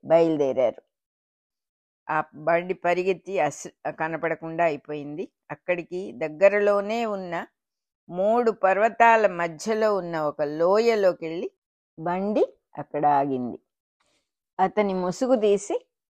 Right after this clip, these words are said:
వదిలేశారు. కళ్ళు తెరిచి చూసేటప్పటికి ముగ్గురు మనుషులు మూడు వైపులా బల్లాలు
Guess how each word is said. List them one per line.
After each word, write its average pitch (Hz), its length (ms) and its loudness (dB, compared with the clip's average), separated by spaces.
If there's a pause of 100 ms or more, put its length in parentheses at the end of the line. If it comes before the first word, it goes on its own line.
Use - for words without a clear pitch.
(300)
వదిలేశారు. 147 640 -2 (760)
కళ్ళు 196 240 2
తెరిచి 254 320 2 (100)
చూసేటప్పటికి 156 960 -6 (580)
ముగ్గురు 208 520 0
మనుషులు 240 640 0
మూడు 208 320 -2
వైపులా 220 480 0
బల్లాలు 208 760 4